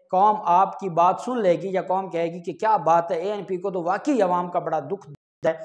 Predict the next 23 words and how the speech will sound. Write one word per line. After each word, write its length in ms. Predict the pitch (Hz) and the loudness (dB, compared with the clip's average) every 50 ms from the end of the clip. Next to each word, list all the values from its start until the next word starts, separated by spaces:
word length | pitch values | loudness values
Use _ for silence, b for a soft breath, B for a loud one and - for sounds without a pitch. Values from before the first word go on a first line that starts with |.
| B B B - | B B B -8
या 180 | 151 160 175 175 | -2 0 0 0
एएनपी 440 | 175 185 202 220 214 185 - 202 196 | 0 0 0 0 -2 -2 -4 -6 -4
तो 140 | - 208 | -4 -4
अवाम 440 | 196 - 170 165 165 175 190 202 208 | -2 0 2 2 4 4 2 2 0
के, 240 | 202 - 190 196 202 | -4 -4 -4 -4 -4
के 400 | 196 - - - _ _ - 247 | -4 -8 -14 -20 _ _ 2 4
लिए 220 | 254 262 254 247 202 | 4 6 6 4 4
जीती 360 | 160 185 185 180 - 208 180 | 2 0 -4 -4 -4 -4 -2
है। 400 | 156 156 180 196 - - - _ - 147 | 0 0 0 -2 -4 -10 -20 _ -14 -6
ये 180 | 143 190 202 | -2 -2 -2
झूठ 460 | 165 135 135 - 143 180 208 208 - | -2 -4 -8 -6 -4 -2 -2 -2 -4
है, 240 | - 143 151 165 180 | -4 -4 -2 -2 -2
फ्रॉड 640 | - - - - - 151 156 160 180 202 196 170 156 | -2 -4 -12 -12 -4 0 4 6 6 6 4 4 2
है, 460 | 147 156 170 165 - - - _ _ - | 0 0 -2 -2 -6 -16 -20 _ _ 0
कौम 280 | 180 190 202 202 190 | 2 2 2 2 0
ये 80 | 180 165 | -2 0
बातें 340 | 147 156 165 170 170 175 151 | 2 2 0 0 0 -4 -2
जानती 360 | 156 160 170 165 - 202 202 | -2 -2 -2 -2 -6 -4 0
है 60 | 214 | 0
और 120 | 196 165 | 0 0
इसकी 200 | 151 - - 165 | -2 -4 -10 -12
कोई 520 | 143 156 156 165 - 277 294 285 262 - - - | -12 -12 _ _ 0 2 2 2 0 -2 -6 -6
हैसियत 640 | 147 135 - - 190 202 208 220 220 220 - B | -8 -8 -8 -8 -4 0 0 0 0 0 -6 B